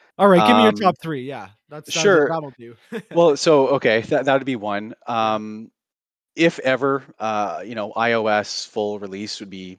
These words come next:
Speaker 2: massive.
Speaker 1: So,
Speaker 2: Um,
Speaker 1: do you play on, uh, I O S or are you on Android?
Speaker 2: No, I am one of the chosen ten thousand on Tesla.
Speaker 1: <laughs> Yeah. So am I,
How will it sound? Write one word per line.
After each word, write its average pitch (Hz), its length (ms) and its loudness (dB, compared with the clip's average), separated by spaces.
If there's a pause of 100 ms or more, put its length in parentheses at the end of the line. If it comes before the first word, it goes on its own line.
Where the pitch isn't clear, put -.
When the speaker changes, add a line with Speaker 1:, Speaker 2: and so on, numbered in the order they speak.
(120)
Speaker 2:
massive. 90 500 -10 (720)
Speaker 1:
So, 98 160 0
Speaker 2:
Um, 92 400 -4 (180)
Speaker 1:
do - 100 -8
you 220 100 0
play 247 180 0
on, 240 180 0 (560)
uh, 190 300 0
I 196 160 2
O 202 80 2
S 220 180 0
or 160 60 0
are 156 40 2
you 147 160 2
on 135 80 0
Android? 107 360 -4 (260)
Speaker 2:
No, 123 280 2
I 123 140 4
am 127 120 -2
one 123 100 0
of 120 100 -6
the 110 60 -6
chosen 113 380 -2
ten 107 180 -6
thousand 98 480 0
on 131 60 -6
Tesla. 156 480 2
Speaker 1:
<laughs> 131 340 -10
Yeah. 123 180 -8 (360)
So 185 260 6
am 185 120 6
I, 165 280 0